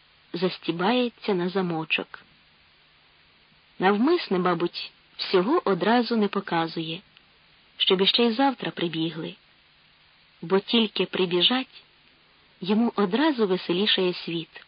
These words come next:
«Дядьку, а ви бачили акулу? А літаючих рибок?» «Бачив,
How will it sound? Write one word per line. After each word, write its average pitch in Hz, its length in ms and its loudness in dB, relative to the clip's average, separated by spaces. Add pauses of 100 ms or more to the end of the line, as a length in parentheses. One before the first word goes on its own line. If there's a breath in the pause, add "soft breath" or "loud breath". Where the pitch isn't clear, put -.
(1080)
«Дядьку, 226 580 -4 (640)
а 233 120 2
ви 262 120 2
бачили 339 560 0
акулу? 208 640 0 (1200)
А 269 120 4
літаючих 302 640 2
рибок?» 240 520 0 (1900)
«Бачив, 190 800 0